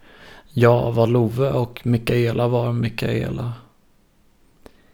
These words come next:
Emma hade gjort allt rätt, med goda skäl att backa upp det hela. Jag hade gjort tvärtom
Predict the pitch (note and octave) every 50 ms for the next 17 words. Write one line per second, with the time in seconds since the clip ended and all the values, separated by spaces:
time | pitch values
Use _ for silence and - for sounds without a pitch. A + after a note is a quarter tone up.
0 | - - _ - - - - B2+ A#2 A2 G#2+ A2 B2+ C#3+ C#3+ B2 G#2+ - - -
1 | - - - - - - - - - - - - - - - - - - _ _
2 | - _ - - _ _ - - - - - - - C3+ B2+ A#2+ A#2 A2+ A2+ C#3
3 | B2+ A2+ G#2+ G#2 A#2 A#2+ - - A#2+ A#2 B2+ C3 B2 B2 A2+ - B2 A2+ A2 A2+
4 | - - A#2+ A2+ C3+ - - - - - D#3 C#3 C3+ A#2+ B2 C3+ - - A#2+ -
5 | - _ _ - - _ _ _ _ _ _ _ _ - B2 A2 A2+ A#2+ C3 B2+
6 | A#2+ B2 - - A2+ G#2+ - - - B2+ B2 A#2+ C3+ C#3+ C3 B2 A#2+ B2